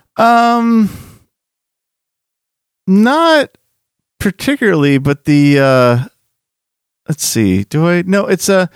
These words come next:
the, um, some of the names did change now that I'm looking through this,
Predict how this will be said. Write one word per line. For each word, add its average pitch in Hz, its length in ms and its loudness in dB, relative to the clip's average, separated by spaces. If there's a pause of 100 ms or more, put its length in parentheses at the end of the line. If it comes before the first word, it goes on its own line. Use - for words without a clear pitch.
(500)
the, 160 280 2
um, 151 500 -2
some 285 200 -4
of 403 80 0
the 359 60 -2
names 180 360 -2
did 135 240 -2
change 156 440 -2
now 143 180 0
that 139 60 -2
I'm 131 160 0
looking 127 380 -2
through 127 300 -2
this, 127 360 -2